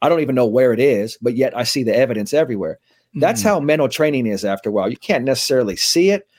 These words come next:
Speaker 1: but the evidence is so profound, you can't deny it. <laughs> You know what I mean?
Speaker 2: Hey, hey, I, I need to take a moment, uh, 'cause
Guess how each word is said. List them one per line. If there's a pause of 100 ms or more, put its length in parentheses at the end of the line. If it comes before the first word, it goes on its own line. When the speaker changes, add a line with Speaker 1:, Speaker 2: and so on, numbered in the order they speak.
(100)
Speaker 1:
but
the
evidence
is
so
profound,
you
can't
deny (300)
it. (460)
<laughs>
You
know
what
I
mean? (460)
Speaker 2:
Hey,
hey,
I,
I
need
to
take
a
moment, (160)
uh,
'cause